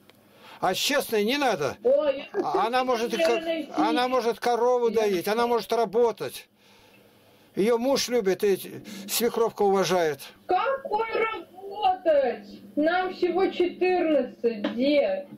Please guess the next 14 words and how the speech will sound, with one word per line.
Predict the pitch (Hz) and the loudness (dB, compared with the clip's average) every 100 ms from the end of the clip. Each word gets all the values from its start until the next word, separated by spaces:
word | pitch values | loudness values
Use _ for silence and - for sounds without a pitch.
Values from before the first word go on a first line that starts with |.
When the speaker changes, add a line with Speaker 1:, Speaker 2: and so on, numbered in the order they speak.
| - | -6
Speaker 1:
Ну | 143 180 | 0 2
и | 196 | 2
что, | - 220 | 2 0
что | 202 196 | 2 0
четырнадцать? | 190 196 214 185 165 170 196 | 0 2 2 2 0 0 0
А | |
зачем | 190 214 247 202 | 2 2 2 2
ты | 196 | 0
делаешь | 180 196 185 - | 2 2 2 2
то, | 240 | 0
что | 208 202 | 2 0
делают | 190 202 185 | 2 2 2
блудные | 165 202 190 185 | 2 0 2 2
женщины? | 165 190 139 143 123 104 | 4 2 2 -2 -6 -10